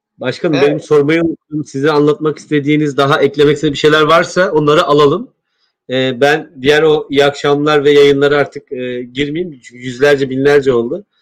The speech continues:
Speaker 1: Ee, varsa son sözlerinizi alalım. İsterseniz, e, iki saat, e, buldu yayının süresi.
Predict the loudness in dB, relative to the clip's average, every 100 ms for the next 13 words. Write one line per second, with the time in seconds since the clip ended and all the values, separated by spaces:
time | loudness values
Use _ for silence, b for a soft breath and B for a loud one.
0 | b b b _ -4 0 2 2 2 0
1 | -2 -8 _ _ _ -2 -2 -4 -4 -2
2 | -2 2 2 4 4 2 2 2 2 -2
3 | -8 -8 -2 -2 0 -4 -6 -8 -6 -6
4 | -6 -8 -12 -14 -12 -4 -2 -2 -4 -14
5 | -6 -6 -6 -8 -4 0 0 0 -4 -6
6 | -8 -8 -10